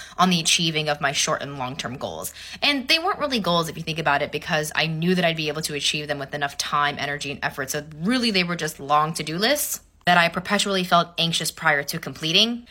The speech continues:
So introducing the impossible goal rendered all of that completely useless, and now I have this one or two, like, really big goals,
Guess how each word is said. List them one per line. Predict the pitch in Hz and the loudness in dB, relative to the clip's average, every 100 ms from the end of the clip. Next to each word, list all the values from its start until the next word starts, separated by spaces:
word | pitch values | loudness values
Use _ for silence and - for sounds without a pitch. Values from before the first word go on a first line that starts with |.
| - | -8
So | - 233 | -2 0
introducing | 247 294 302 277 254 | 0 0 2 2 2
the | 233 | 0
impossible | 202 175 175 170 165 | 0 -2 -2 -4 -4
goal | 165 147 151 | 0 0 0
rendered | 147 160 170 196 | 0 2 4 2
all | 185 160 160 | 2 0 2
of | |
that | 156 147 | 0 0
completely | - - - 214 180 | -2 -10 0 0 0
useless, | 175 147 - 156 | -4 -4 -6 -4
and | 160 | -2
now | 165 170 | 2 4
I | 180 | 4
have | 180 165 156 | 2 -4 -2
this | 151 - - | -2 -4 -2
one | 240 262 | 0 2
or | 190 | 2
two, | - - 214 208 | 2 2 2 2
like, | 180 151 - | 0 -2 -2
really | 143 185 202 151 | -2 0 0 -2
big | 143 165 175 | -2 0 0
goals, | 180 160 165 | -2 -2 -4